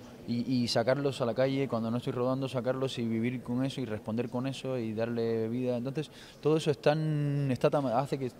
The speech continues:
que te sientas tan vivo, tío, y que tengas tan, tanto cosquilleo dentro que... Es, es,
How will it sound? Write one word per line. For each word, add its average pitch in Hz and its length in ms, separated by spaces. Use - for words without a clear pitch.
que 113 60
te 113 80
sientas 135 220
tan 131 200
vivo, 139 220
tío, 127 180
y 117 40
que 113 80
tengas 123 260
tan, 120 240
tanto 117 220
cosquilleo 113 500
dentro 117 260
que... 110 160
Es, - 200
es, 107 400